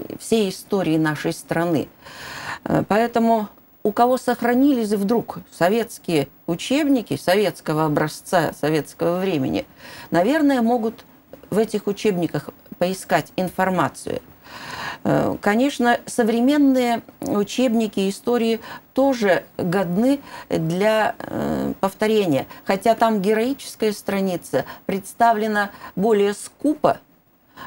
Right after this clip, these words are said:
там больший упор делается на некие проблемные моменты истории. И,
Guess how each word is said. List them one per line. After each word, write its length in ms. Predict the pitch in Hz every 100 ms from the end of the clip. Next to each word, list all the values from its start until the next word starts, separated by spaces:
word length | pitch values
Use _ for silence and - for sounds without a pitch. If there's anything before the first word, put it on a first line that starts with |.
| -
там 220 | 196 196 185
больший 380 | 220 208 214
упор 280 | 202 - 247
делается 680 | 202 214 208 202 - 202 196 - -
на 460 | - 202 202 196 -
некие 340 | 196 202 214
проблемные 760 | 196 196 196 202 240 247 208 190
моменты 720 | 170 165 160 131 117 - 107 - _ _ - - - - -
истории. 720 | 175 - 180 151 131 113 - - - - - - - - _
И, 460 | 226 233 247 254